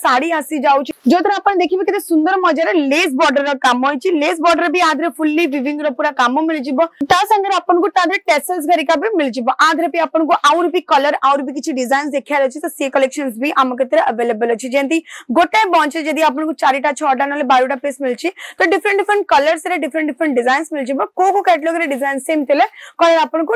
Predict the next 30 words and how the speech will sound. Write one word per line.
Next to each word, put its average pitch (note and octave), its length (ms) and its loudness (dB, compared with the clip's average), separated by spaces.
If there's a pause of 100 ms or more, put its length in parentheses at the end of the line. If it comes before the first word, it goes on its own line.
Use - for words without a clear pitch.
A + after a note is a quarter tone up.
ଡିଫରେଣ୍ଟ C#4+ 300 0
ମିଳିଯିବ। A#3 280 -2 (340)
ତ - 40 2 (100)
ମାନେ A4 120 2 (100)
ଆପଣଙ୍କ G4+ 240 0
କତିକି G#4 280 -2
ରହିବ G4 160 2 (140)
ଭେରାଇଟିଜ, C#4+ 340 2 (120)
ନିଜ D4+ 100 -4 (120)
କଷ୍ଟମର F4 400 0
କୁ F4+ 120 0
ଦେଖି C#4+ 220 -2
ଆଣିକି C#4 240 0
ଆଉ C#4+ 140 4
ଆପଣ C#4 220 -4
ତା C#4+ 120 4
ଦେହରେ C#4+ 120 0 (100)
ଅଲଗା C4+ 260 2
ଅଲଗା C4 160 2 (120)
ମାର୍ଜିନ B3+ 360 0
ଲଗେଇକିରି B3 480 -4
ବି G4+ 80 4 (320)
ତା C#4+ 120 4
ଦେହରେ F4 140 0 (100)
ବିକ୍ରି E4 220 -2 (120)
କରିପାରିବେ। A#3+ 540 0 (320)
ସୁନ୍ଦର F#4 320 2
କଲେକ୍ସନ, F4 320 2 (100)
ସୁନ୍ଦର D#4 200 0 (100)
ଡିଜାଇନ୍ସ C#4 320 0